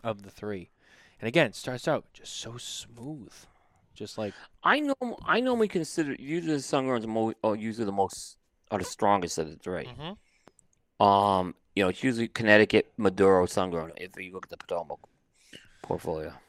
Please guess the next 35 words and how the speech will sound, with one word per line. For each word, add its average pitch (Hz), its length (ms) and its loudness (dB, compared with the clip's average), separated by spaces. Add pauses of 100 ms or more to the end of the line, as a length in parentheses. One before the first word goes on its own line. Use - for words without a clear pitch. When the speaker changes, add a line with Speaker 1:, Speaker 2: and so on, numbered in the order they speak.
(100)
Speaker 1:
I'm 151 120 -2
telling 226 260 -2
you, 110 180 -6 (120)
<coughs> - 360 2 (520)
for 170 160 2
a 113 80 -2
sun-grown 214 640 2 (720)
and 156 100 4
a 143 40 2
Perdomo 131 500 2
sun-grown 101 420 -10
at 95 120 -14
that, 143 260 6 (1200)
and 123 80 -2
I'm 151 140 2
at 160 120 2
the, 110 80 -8 (100)
I'm 143 200 2
at 170 160 4
the 123 80 -6
foot - 340 4
where, 110 240 -2
you 104 200 -10
know, 107 140 -6
most 123 340 -2
of 120 80 -6
that, 110 260 0 (180)
that 110 140 -4
initial 107 500 -8
rush 123 320 -6
is. 170 320 -4 (1300)
It's - 180 -6
a 101 60 -12
smooth 131 600 -12
sun-grown. - 520 -14